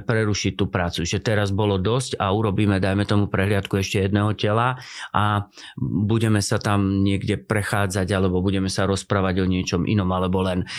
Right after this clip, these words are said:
kým sa nahrajú niekde fotografie do počítača, tak, e, si oddychneme. Toto je veľmi dôležitý moment. Druhý moment je ten, že to bola vojnová zóna a že bolo potrebné spracovať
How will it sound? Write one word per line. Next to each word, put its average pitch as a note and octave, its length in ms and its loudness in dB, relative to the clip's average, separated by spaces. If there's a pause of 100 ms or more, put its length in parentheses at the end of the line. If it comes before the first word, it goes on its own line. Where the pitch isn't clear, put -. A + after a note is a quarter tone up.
(140)
kým A2 160 0
sa G#2 160 -2
nahrajú G2+ 480 2
niekde F#2+ 320 0
fotografie G2 640 0
do F#2 160 -2
počítača, F#2 640 -2
tak, F2+ 320 -2
e, E2 160 0
si - 240 -4
oddychneme. F2+ 640 -2 (320)
Toto A#2+ 240 -2
je G#2+ 80 0
veľmi A2 240 2
dôležitý G#2 400 0
moment. E2+ 400 2
Druhý A#2+ 640 0
moment A#2 400 0
je A2+ 160 0
ten, A2 400 -2 (480)
že G#2+ 240 -2
to A2+ 160 0
bola A2 240 2
vojnová G#2+ 560 2
zóna G#2 560 0 (580)
a G#2 160 2
že G2+ 320 0
bolo A2+ 240 0
potrebné G#2 640 2
spracovať G2+ 960 -2